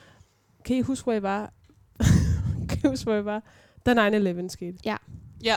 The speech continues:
Speaker 3: ej, ja, det er rigtigt. Altså, på det, på den front,
Speaker 1: Ja.
Speaker 3: der, altså, der kan man godt mærke det.
Speaker 1: Ja.
Speaker 3: Altså,
Speaker 2: Ej,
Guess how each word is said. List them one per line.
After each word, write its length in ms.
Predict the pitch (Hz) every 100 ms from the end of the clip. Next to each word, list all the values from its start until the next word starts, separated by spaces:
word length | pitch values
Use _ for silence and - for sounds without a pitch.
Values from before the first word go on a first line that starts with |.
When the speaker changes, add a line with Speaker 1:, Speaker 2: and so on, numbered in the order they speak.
| -
Speaker 3:
ej, 160 | 226 233
ja, 160 | 254 269
det 120 | 311
er 40 | 208
rigtigt. 280 | 196 196 -
Altså, 160 | 220 226
på 100 | 240
det, 280 | - 269 - -
på 80 |
den 220 | 254 285 285 -
front, 460 | - 196 170 - - - - -
Speaker 1:
Ja. 140 | 202
Speaker 3:
der, 160 | 202 214 - _ _ _ _ _ _ _ _ _
altså, 160 | 214 202
der 100 | 214
kan 240 | 247 190
man 120 | 185 -
godt 240 | 180 175 170
mærke 240 | 151 - -
det. 100 | 196 _ _
Speaker 1:
Ja. 40 | 196
Speaker 3:
Altså, 140 |
Speaker 2:
Ej, 60 | 190